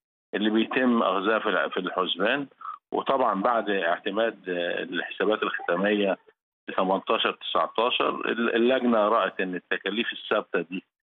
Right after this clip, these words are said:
اللي هي يعني ارتفعت بنسبة قليلة، فبالتالي اللجنة قررت الإبقاء على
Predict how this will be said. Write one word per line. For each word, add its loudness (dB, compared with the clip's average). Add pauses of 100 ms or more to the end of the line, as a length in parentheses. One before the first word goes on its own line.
(340)
اللي 0
هي 4 (240)
يعني 0 (100)
ارتفعت 0
بنسبة 0
قليلة، 0
فبالتالي 0 (480)
اللجنة 2
قررت 0
الإبقاء -2
على -2